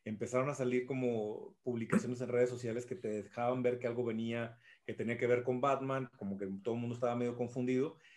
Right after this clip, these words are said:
y al final lo que terminó siendo es el anuncio de que en Titan tres, la tercera temporada de Titans, Jason Todd se va a convertir en Red Hood, y salió una imagen de cómo se va a ver el disfraz. Yo sé que tú odias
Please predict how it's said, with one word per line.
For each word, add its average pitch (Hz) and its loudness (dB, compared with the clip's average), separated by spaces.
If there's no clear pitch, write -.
y 127 6
al 123 6
final 127 6
lo 139 4
que 131 2
terminó 117 2
siendo 123 2
es 120 0
el 123 0
anuncio 135 0
de 127 0
que 110 -2
en 104 -4
Titan 170 0
tres, 131 2
la 98 -4
tercera 110 -2
temporada 123 0
de 127 4
Titans, 127 -6
Jason 139 4
Todd 123 4
se 120 -8
va 107 2
a 107 -2
convertir 113 -2
en 110 -6
Red 101 -6
Hood, - -16
y 113 -4
salió 110 0
una 127 0
imagen 120 -2
de 95 -2
cómo 113 -4
se 110 -6
va 104 0
a 101 2
ver 104 2
el 104 -4
disfraz. 147 -12
Yo 139 4
sé 147 6
que 117 2
tú 123 4
odias 123 4